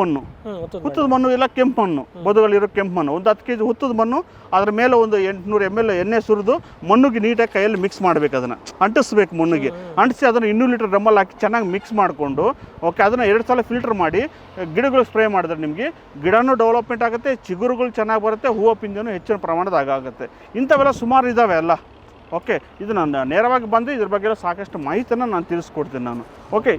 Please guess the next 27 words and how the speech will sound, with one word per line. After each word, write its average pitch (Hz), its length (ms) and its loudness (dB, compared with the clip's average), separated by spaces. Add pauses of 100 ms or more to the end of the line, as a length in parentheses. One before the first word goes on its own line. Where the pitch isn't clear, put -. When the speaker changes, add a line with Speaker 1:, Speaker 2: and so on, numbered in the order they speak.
Speaker 1:
ಇದು 240 180 0
ನಮಗೆ 226 240 2 (100)
ತೈವಾನ್ 220 300 2
ಲೈಟ್ 190 160 -4
ಪಿಂಕ್ 240 180 -8
ಸೂಪರ್ 185 300 -2
ಗೋಲ್ಡ್. 127 200 -2 (360)
ಓಕೆ. 190 160 0 (120)
Speaker 2:
ಸರ್, 254 200 -4
ಇದು 294 140 -8 (180)
ಕಾಯಿ 247 200 0
ಹೆಂಗ್ 254 160 -2
ಕಚ್ಚುತ್ತೆ? 214 340 -6
ಮತ್ತೆ 226 120 -8
ಮಾರ್ಕೆಟ್ 220 440 -6
ಎಲ್ಲ 226 100 -2 (420)
ಹೇಗಿದೆ 180 240 -4
ಸರ್ - 80 2
Speaker 1:
ನೋಡಿ, 277 140 6
Speaker 2:
ಇದು? 208 120 2
Speaker 1:
ಮಾರ್ಕೆಟು 294 460 2 (320)
ಬೆಂಗಳೂರು 262 380 4
ಸುತ್ತಮುತ್ತ 240 340 -2
ಸುಮಾರು 214 400 4
ಇದೆ. 147 120 2 (520)
ಓಕೆ, 170 200 2 (400)
ಈಗ 240 80 2